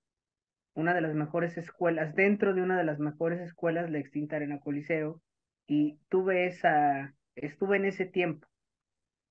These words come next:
Ahorita, desgraciadamente, pues, ya no está, pues, ese maestro, pero ya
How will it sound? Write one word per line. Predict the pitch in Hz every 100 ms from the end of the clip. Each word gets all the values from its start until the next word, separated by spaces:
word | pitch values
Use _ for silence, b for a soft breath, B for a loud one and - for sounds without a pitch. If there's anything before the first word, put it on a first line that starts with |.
| _ _ _ _
Ahorita, | 147 151 151
desgraciadamente, | 170 156 143 165 165 165
pues, | 165 151
ya | 165
no | 185
está, | - 220 214
pues, | 190 175 165
ese | 185
maestro, | 180 185 220 214
pero | 160 147
ya | 143 147 143